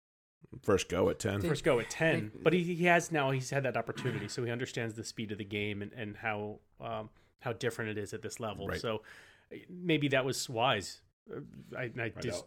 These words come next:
Speaker 1: out.
Speaker 2: I just
Speaker 3: Yeah.
Speaker 2: said something nice about French rugby.
Speaker 3: I, I, you know,
Speaker 1: Who
Speaker 3: and I
Speaker 1: knew?
Speaker 3: hope, I hope for,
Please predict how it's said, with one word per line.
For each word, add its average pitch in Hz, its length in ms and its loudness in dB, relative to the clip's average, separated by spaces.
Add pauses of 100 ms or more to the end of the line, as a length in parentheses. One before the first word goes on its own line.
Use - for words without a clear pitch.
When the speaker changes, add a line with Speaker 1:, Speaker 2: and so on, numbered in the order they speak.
(100)
Speaker 1:
out. 143 40 4
Speaker 2:
I - 20 4
just 127 100 4
Speaker 3:
Yeah. 139 60 6
Speaker 2:
said 135 320 2
something 127 200 0
nice 120 200 0
about 113 160 -6
French - 260 -10
rugby. 113 160 4
Speaker 3:
I, 139 200 4
I, 143 160 2 (140)
you 190 140 6
know, 196 140 4
Speaker 1:
Who 190 60 10
Speaker 3:
and 180 100 8
I 180 60 12
Speaker 1:
knew? 175 60 10
Speaker 3:
hope, 185 200 10
I 185 100 12
hope 220 240 8
for, 123 240 0